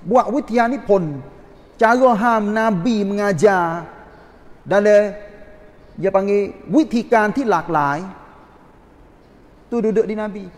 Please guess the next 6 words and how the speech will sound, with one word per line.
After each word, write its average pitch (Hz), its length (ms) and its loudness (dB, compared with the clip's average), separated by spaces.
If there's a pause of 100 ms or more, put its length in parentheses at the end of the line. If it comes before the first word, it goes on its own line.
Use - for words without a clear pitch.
Apatah 202 400 -4
lagi, 175 340 -6 (380)
Allah 202 320 0
Ta'ala 196 480 0
dengan 175 260 -4
malaikat-malaikat. 156 800 -8